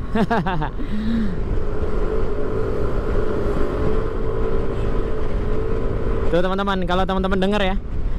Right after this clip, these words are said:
raungan mesinnya Nmax Neo ini nagih banget suaranya.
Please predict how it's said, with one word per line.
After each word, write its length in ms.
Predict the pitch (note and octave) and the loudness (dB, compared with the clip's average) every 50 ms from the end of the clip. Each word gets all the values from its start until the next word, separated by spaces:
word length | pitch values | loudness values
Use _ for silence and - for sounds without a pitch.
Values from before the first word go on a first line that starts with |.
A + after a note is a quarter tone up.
| - - D3+ | -2 0 0
raungan 400 | E3 F3+ F3+ F#3 F#3+ F#3 F#3 F#3 | 0 2 2 0 0 0 -2 -2
mesinnya 640 | F3+ F#3 F3+ - F#3+ F#3+ F#3 F#3+ F#3+ G3 A3 A#3 - - - - - - E3 | -2 -2 0 0 0 0 2 2 0 0 0 -2 -2 -4 -4 -4 -4 -2 0
Nmax 240 | E3 E3+ F3 F3 E3 | 0 2 2 0 0
Neo 220 | E3+ E3+ F3 F3 | 0 0 2 2
ini 240 | F3 E3+ F3 F#3 A3 A3+ - - - - - - - - - - - - - - - - - - - - - - - - C#3 - - - - - - - - - - C#3+ | 0 0 0 0 -2 -2 -2 -2 -2 -4 -4 -4 -6 -4 -2 -2 -2 -2 -2 -2 -2 0 0 0 0 0 0 0 -2 -4 -4 -4 -4 -2 -2 -2 0 0 0 0 2 0
nagih 400 | D#3+ E3 E3+ D#3+ E3 F#3+ F3+ E3+ | 0 0 0 0 0 0 2 2
banget 320 | F3+ F#3 F#3 G3 G3+ - | 0 0 0 -2 -2 -2
suaranya. 480 | G3+ F#3 G3 F#3 F3+ F#3 F3+ G3 G#3+ A3+ | 0 0 0 0 0 0 0 0 0 -2